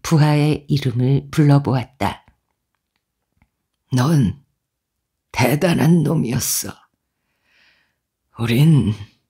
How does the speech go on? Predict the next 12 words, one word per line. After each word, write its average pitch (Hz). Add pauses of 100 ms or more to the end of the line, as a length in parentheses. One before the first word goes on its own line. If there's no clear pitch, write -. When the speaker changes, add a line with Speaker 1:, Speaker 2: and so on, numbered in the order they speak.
(260)
Speaker 2:
전쟁터에서 160 (500)
생사고락을 151
같이 143
했던 - (800)
피로 156
맺은 139
전우야. 180 (1600)
Speaker 1:
애꾸눈이 156 (240)
고개를 139
갸우뚱해 101
보였다. - (1700)
Speaker 2:
뱀대가리하고 190